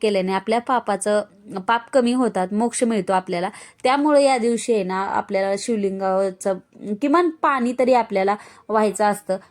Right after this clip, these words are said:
आणि या दिवशी आपण जेवढं ध्यान करल, जप करल, उपवास, अ, उपवास तर सगळेच जणच धरतात आणि मन एकाग्र करून जेवढं आपल्याला ओम नमः शिवाय जप करता येईल ना, तेवढा करायचा. खरंच खूप मनाला असं मन शांत होतं आणि सकारात्मक वाटतं. आता गर्दी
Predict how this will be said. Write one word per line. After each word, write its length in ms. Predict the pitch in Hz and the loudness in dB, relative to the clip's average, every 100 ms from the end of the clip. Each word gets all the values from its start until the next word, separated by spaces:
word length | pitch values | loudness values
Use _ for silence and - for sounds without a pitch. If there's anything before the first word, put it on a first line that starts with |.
| - | -8
आणि 180 | 190 202 | -4 0
या 140 | 202 | 0
दिवशी 280 | 196 190 208 | 0 -2 -2
आपण 280 | 196 208 190 | -2 -2 2
जेवढं 440 | 240 226 214 233 240 | 4 4 4 4 4
ध्यान 300 | 233 226 202 | 2 0 0
करल, 400 | 208 202 202 202 | 0 2 2 2
जप 320 | 208 220 214 | 2 2 0
करल, 340 | 214 202 202 208 | 0 2 2 2
उपवास, 560 | 240 330 311 294 - | 2 2 2 2 -4
अ, 220 | - - - | -6 -6 -4
उपवास 380 | 233 214 196 214 | -4 0 0 0
तर 60 | |
सगळेच 340 | 220 349 339 277 | 0 2 2 2
जणच 340 | 277 262 247 | 2 2 2
धरतात 340 | 240 214 - 208 - - - | 2 2 -2 -4 -8 -18 -4
आणि 200 | 196 202 | -2 0
मन 360 | 202 220 254 247 | 0 0 0 -4
एकाग्र 480 | - 220 214 202 220 | -2 0 0 0 -2
करून 340 | 220 208 196 190 | -2 -2 -2 -4
जेवढं 380 | 208 196 196 | -4 -2 0
आपल्याला 460 | 233 226 214 202 202 | 2 2 0 -2 -2
ओम 300 | 208 233 262 | 4 4 4
नमः 220 | 247 220 202 | 2 0 -2
शिवाय 400 | 214 208 196 185 | -2 0 0 -2
जप 180 | 202 190 | -4 -2
करता 260 | 202 196 196 | -4 -2 0
येईल 200 | 190 175 | 0 0
ना, 140 | 175 190 - - - | -4 -6 -10 -14 -2
तेवढा 240 | 208 196 | 0 0
करायचा. 380 | 196 208 190 185 180 | 0 0 0 -4 -4
खरंच 440 | 226 208 214 214 | 0 2 2 0
खूप 280 | - 226 226 | -4 -4 -4
मनाला 520 | 214 208 196 202 208 208 - - - - | -4 -2 -2 0 -2 -4 -8 -20 -10 -4
असं 220 | 214 247 | 0 2
मन 260 | 240 269 285 | 2 2 2
शांत 380 | 277 220 202 220 | 2 0 0 0
होतं 340 | 226 214 190 - _ - | 0 -2 -4 -8 _ -8
आणि 280 | 190 202 208 | -4 -2 -2
सकारात्मक 560 | 220 208 196 202 185 | -2 0 -2 -2 -4
वाटतं. 240 | 196 180 175 | -4 -2 -2
आता 140 | 202 | -2
गर्दी 340 | 214 233 220 | 2 4 4